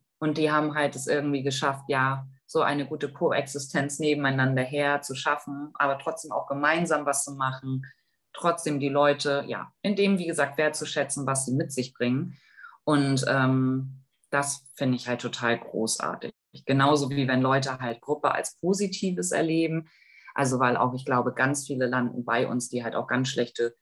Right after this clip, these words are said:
Erfahrungen gemacht haben, sei es mit Mobbing oder Sonstiges in der Schule oder auch in anderen sozialen Kontexten.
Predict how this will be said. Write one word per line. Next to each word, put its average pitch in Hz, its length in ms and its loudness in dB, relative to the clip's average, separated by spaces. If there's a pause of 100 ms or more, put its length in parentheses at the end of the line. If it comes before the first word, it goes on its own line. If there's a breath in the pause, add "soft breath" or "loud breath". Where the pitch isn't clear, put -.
(200)
Erfahrungen 165 540 2
gemacht 156 440 0
haben, 127 600 0
sei 117 260 0
es 131 140 -2
mit 139 160 -2
Mobbing 139 500 2
oder 120 200 0
Sonstiges 135 600 -2
in 123 80 -10
der 120 100 -2
Schule 170 440 0
oder 113 200 2
auch 113 80 0
in - 100 -6
anderen 147 580 -2
sozialen 135 560 -2
Kontexten. 131 840 -2